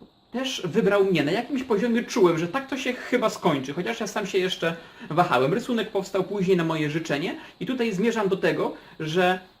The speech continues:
nie ma co aż tak bardzo sugerować się samodzielnym wykonaniem bębna, bo to samodzielne wykonanie, jak mówiłem, to złożenie go, naciągnięcie, a części dostajemy, y, gotowe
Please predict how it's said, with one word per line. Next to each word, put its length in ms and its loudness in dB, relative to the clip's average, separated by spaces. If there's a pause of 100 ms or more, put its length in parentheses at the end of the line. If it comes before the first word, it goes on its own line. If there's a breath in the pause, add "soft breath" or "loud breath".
nie 320 0
ma 180 4
co 400 0
aż 120 -4
tak 180 -2
bardzo 300 0
sugerować 680 0
się 160 -4
samodzielnym 640 2
wykonaniem 500 0
bębna, 460 0 (220 loud breath)
bo 120 -2
to 100 -4
samodzielne 540 0
wykonanie, 460 2
jak 180 2
mówiłem, 560 0
to 280 0 (320 loud breath)
złożenie 560 2
go, 120 2
naciągnięcie, 840 0
a 80 2 (240)
części 400 -8
dostajemy, 680 0 (400 loud breath)
y, 300 -2
gotowe 720 2